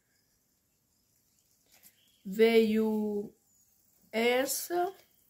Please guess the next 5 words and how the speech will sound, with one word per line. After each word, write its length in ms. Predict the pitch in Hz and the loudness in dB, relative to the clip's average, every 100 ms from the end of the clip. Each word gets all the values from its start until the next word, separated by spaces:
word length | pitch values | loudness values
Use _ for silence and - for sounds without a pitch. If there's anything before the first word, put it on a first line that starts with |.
| _ _ _ _ _ _ _ _ _ - _ _ - _ _ _ _ | _ _ _ _ _ _ _ _ _ -20 _ _ -20 _ _ _ _
E 100 | 226 | 0
veio 400 | 208 226 240 285 | 4 4 4 0
esta. 500 | 277 208 202 - - 226 233 - _ _ _ _ _ _ _ _ _ _ _ - - - - | -2 -4 -6 -10 -10 -12 -14 -16 _ _ _ _ _ _ _ _ _ _ _ -20 -20 -20 -6
Ai, 800 | - 587 571 1077 - 659 - 740 762 | -2 0 2 2 4 2 0 4 8
Wandinha! 1600 | - 427 403 - 427 554 - 698 740 906 1077 1077 - 554 311 | 8 8 0 -6 -2 0 -2 0 6 8 10 10 8 4 0